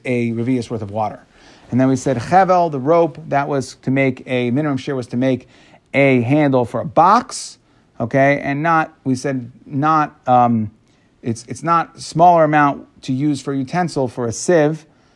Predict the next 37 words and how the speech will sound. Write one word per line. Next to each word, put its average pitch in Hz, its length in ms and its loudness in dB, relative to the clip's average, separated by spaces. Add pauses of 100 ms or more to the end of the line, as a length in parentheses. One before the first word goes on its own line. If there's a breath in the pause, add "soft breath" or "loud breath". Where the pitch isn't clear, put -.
(140 soft breath)
to - 100 -6
make 143 180 -2
a 131 120 -2
loop 151 220 2
for 139 260 -4
a 147 80 -6
sieve, 185 460 2
because 160 460 2
that 143 120 -2
will 131 80 -6
destroy 117 260 -6
the 104 100 -8
kli. 196 340 2 (400 soft breath)
However, 147 320 4
that 160 220 4
was 143 200 0
a 117 100 -4
gemi, 165 600 0 (360)
right? 139 220 2
That 147 220 4
is 143 120 -2
the 135 60 -4
minimum 147 200 -2
shear 127 160 -6
of 113 60 -8
a 117 40 -6
gemi, 147 380 -4
is 135 240 -4
to 131 100 -6
make 131 380 -2
a 120 80 -2
loop 123 300 2
for 120 540 0 (400 soft breath)
your 120 300 4
nafa 123 420 2
and 170 100 -6
kivra. 180 320 2